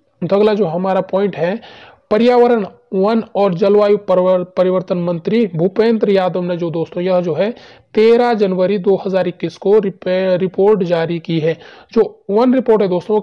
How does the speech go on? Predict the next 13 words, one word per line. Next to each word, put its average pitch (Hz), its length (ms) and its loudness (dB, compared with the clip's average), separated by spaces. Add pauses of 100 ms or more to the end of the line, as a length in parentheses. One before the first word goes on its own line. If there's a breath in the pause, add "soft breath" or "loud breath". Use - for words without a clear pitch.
(120)
कब 214 140 0
जारी 202 260 0
की 196 160 -4
गई 175 200 -2
है? 208 220 -2 (360 loud breath)
तेरह 226 300 2
जनवरी 185 440 -2
दो 185 180 0
हज़ार 165 320 -4
इक्कीस - 260 -10
को। 208 120 -2
किसके 214 360 -2
द्वारा? 196 360 -2